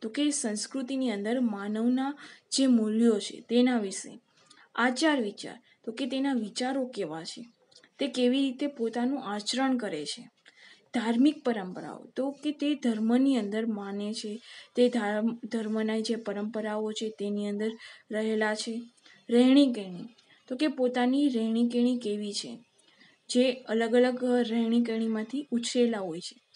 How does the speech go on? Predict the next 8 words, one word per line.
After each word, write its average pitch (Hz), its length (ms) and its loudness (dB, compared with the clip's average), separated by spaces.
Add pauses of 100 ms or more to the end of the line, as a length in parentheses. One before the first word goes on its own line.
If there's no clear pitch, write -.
(600)
જે 247 360 2 (460)
એકલું 240 320 2
જીવન 233 320 6
જીવતા 220 320 -2
હોય 220 260 0
અથવા 220 340 -4
તો 233 160 0
જેની, 226 600 -2